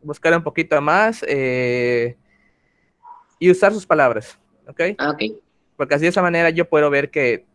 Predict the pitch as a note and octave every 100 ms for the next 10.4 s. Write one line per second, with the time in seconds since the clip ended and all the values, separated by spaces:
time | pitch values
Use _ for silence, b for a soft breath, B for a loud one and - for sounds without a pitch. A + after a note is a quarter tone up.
0 | _ - B2+ C3 C3 B2+ B2+ C3+ D3+ D3+
1 | D3+ D#3 D3+ B2 A#2 B2 E3+ D#3 D3 D#3
2 | F3+ b b b b b D3+ D#3 D#3 D#3+
3 | F3 - F#3+ G3+ F#3+ F#3 D#3+ E3 D3 C3+
4 | B2 A2+ A2 A#2+ _ _ _ _ _ _
5 | _ _ _ _ _ _ _ _ _ _
6 | _ _ _ _ _ _ _ _ _ _
7 | _ _ _ _ _ _ _ _ _ _
8 | D3+ - D3 D#3+ - C3+ B2+ - _ A#2
9 | A#2 A2 - C3 C#3 B2 A#2+ B2 B2 G#2+
10 | - B2 F#3